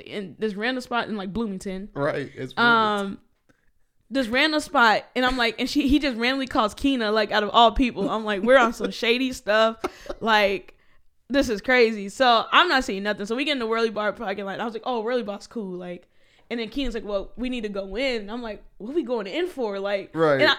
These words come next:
Speaker 1: in my head, I'm like, "We're never making this reservation." Like, we're,
Speaker 2: <laughs>
Speaker 1: I'm still thinking about dinner.
Speaker 2: You're
Speaker 1: Like,
Speaker 2: still
Speaker 1: we're not
Speaker 2: thinking
Speaker 1: making this
Speaker 2: about the
Speaker 1: reservation.
Speaker 2: steak.
Speaker 1: She's like, "We just need to go in for a second." So then when we walk in, then I see everybody, and
Speaker 2: Yeah.
Speaker 1: they y-, y'all yell, "Surprise." And so I was, like,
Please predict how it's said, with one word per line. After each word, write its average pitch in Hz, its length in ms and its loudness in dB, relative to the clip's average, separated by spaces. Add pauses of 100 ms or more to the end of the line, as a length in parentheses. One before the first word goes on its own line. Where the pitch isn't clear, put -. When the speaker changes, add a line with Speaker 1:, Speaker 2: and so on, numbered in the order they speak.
(160)
Speaker 1:
in 294 80 4
my 285 160 6
head, 330 180 6
I'm 320 80 2
like, 247 140 -2
"We're 262 80 0
never 254 260 2
making 208 280 -4
this 220 160 -6
reservation." 190 800 -4
Like, 262 160 6
we're, 262 280 8 (220)
Speaker 2:
<laughs> - 220 8
Speaker 1:
I'm 349 200 8
still 349 200 0
thinking 302 180 6
about 254 240 6
dinner. 247 240 6
Speaker 2:
You're 196 120 12
Speaker 1:
Like, 220 80 8
Speaker 2:
still 185 180 8
Speaker 1:
we're 185 80 10
not 170 260 8
Speaker 2:
thinking 139 100 4
Speaker 1:
making - 20 -
this 147 120 8
Speaker 2:
about - 40 4
the - 100 -2 (160)
Speaker 1:
reservation. 127 300 2
Speaker 2:
steak. - 60 -16
Speaker 1:
She's 226 100 -6
like, 220 100 -4
"We 233 80 -6
just 233 160 -4
need 226 80 -6
to 202 40 -12
go 208 140 -4
in 226 80 -4
for 208 120 -10
a 196 40 -8
second." 190 360 -10
So 214 100 -12
then 226 140 -2
when 208 100 -8
we 226 80 -6
walk 220 320 -4
in, 208 320 -4 (580)
then 240 220 0
I 226 100 0
see 202 300 -4
everybody, 208 380 4
and 202 100 -4
Speaker 2:
Yeah. 202 40 -2
Speaker 1:
they 208 60 -4
y-, 196 140 -4
y'all 202 180 0
yell, 196 160 -2
"Surprise." 202 540 0
And 190 180 -10 (420)
so 220 440 -2 (420)
I 330 180 8
was, 254 200 2
like, 170 260 -10